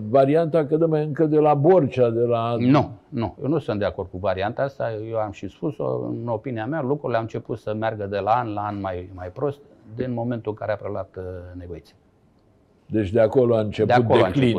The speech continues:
Speaker 2: început,
Speaker 1: ca
Speaker 2: da,
Speaker 1: să zic așa.
Speaker 2: da, da. Asta este părerea mea. Acum nu știu dacă e chiar... Uh, multă lume mai gândește așa, dar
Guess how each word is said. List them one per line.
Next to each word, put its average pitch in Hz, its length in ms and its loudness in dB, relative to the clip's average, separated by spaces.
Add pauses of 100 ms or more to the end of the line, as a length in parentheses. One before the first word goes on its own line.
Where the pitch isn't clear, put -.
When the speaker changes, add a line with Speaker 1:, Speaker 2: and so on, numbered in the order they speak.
Speaker 2:
început, 85 160 -2
Speaker 1:
ca 80 40 2
Speaker 2:
da, 104 80 2
Speaker 1:
să 92 140 2
zic 69 200 -6
așa. 64 140 -10
Speaker 2:
da, - 320 -2
da. 85 260 -16 (240)
Asta 123 300 0
este 127 220 -2
părerea 120 460 -2
mea. 98 120 0
Acum 101 240 0
nu 104 60 -4
știu 101 180 -12
dacă 92 220 -4
e 92 260 -4
chiar... 90 260 -4 (1080)
Uh, 95 240 -6 (180)
multă 107 300 0
lume 107 180 0
mai 98 180 2
gândește 98 400 -2
așa, 135 280 -2
dar 135 300 0